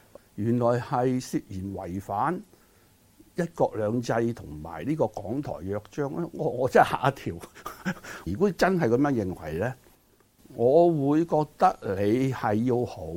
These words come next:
實質噉講，佢係違反咗啲乜嘢，誒，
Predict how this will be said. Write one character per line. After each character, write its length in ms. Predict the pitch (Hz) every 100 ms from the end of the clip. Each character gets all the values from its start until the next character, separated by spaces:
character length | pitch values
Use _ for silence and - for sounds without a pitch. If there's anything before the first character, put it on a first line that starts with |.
| 117
實 240 | 143 - - _
質 140 | - 131 -
噉 240 | 82 85
講， 240 | 76 - - - - _ -
佢 220 | 120 117
係 380 | - 95 98 -
違 300 | - - 76
反 280 | - 95 107
咗 100 | 92
啲 80 | 107
乜 160 | 107 -
嘢， 260 | 98 82 - _ _ _ _ _ _ - _ _ -
誒， 280 | 90 82